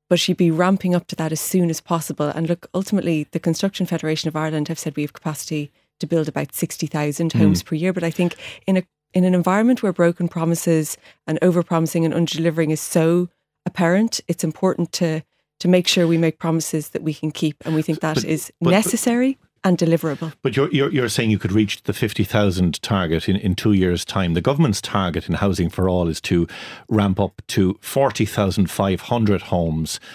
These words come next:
Speaker 2: by twenty thirty, which is six years' time. Uh, uh, and part of the reason for that is we, we don't have the, the builders in the country at the moment. We don't have the labour,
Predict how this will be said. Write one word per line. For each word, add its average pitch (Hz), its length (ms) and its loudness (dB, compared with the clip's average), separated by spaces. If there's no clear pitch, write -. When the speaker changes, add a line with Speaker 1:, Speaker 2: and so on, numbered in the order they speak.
Speaker 2:
by 92 320 0
twenty 98 400 0
thirty, - 480 -2
which 80 180 -2
is 85 80 -2
six - 320 -4
years' 82 280 0
time. 76 560 -2
Uh, 95 260 0
uh, 95 180 0
and 98 140 -2
part 139 240 -2
of 101 60 -2
the 90 80 0
reason 98 320 2
for 78 120 -4
that 80 240 -2
is 82 300 -2
we, 170 280 2
we 143 80 2
don't 113 240 0
have 90 340 -2
the, 92 220 0
the 104 80 -2
builders 117 560 4
in 98 160 0
the - 80 0
country 95 400 0
at 82 80 -2
the 92 80 0
moment. 92 280 0
We 92 80 0
don't 107 160 2
have 95 360 -2
the 113 80 4
labour, 113 520 2